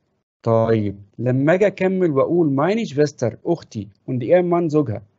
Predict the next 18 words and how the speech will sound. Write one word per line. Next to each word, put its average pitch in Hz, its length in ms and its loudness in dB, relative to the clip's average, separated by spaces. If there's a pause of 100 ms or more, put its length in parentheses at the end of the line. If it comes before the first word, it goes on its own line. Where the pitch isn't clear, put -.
(320)
برضو 127 360 2
كان 120 200 -4
إيه؟ 117 260 -4 (240)
آه، 175 320 -2 (100)
كان 240 340 0 (180)
هناك. 151 500 -2 (320)
عشان 110 260 -2
كده 135 300 2
اللي 117 260 -2
بيفهم 180 500 0 (300)
وبيعرف 131 560 0
إن 127 80 -4
السؤال 123 380 -2
ماضي 202 280 0
لازم 175 400 0
تكون 170 300 -4
الإجابتين 147 600 0 (640)
richtig. 131 720 -4